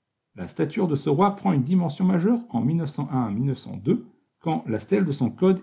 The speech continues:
est mise à jour à Suse en Iran. Découverte par une équipe archéologique dirigée par des Français, sa longue inscription est traduite et tout de suite publiée par le père Jean-Vincent Scheil.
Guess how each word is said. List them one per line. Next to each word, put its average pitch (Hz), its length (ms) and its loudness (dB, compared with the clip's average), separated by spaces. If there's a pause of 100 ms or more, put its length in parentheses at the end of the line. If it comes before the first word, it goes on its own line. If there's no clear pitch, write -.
est 127 80 2
mise 139 220 2
à 101 80 0
jour 160 280 0
à 95 140 -4
Suse 185 420 0
en 131 160 2
Iran. - 320 -6 (720)
Découverte - 540 -2
par 131 160 -2
une 131 100 4
équipe 139 340 -2
archéologique 147 640 2
dirigée 147 360 0
par 131 200 -4
des 107 100 -4
Français, - 480 -6
sa - 200 -6
longue 226 220 6
inscription - 640 -2
est 147 140 0
traduite 131 520 0
et 90 160 -2
tout - 160 0
de 80 100 0
suite - 340 -6
publiée 123 440 -2
par 95 260 -6
le 95 120 -4
père - 340 -2 (300)
Jean-Vincent 113 760 0
Scheil. - 360 -8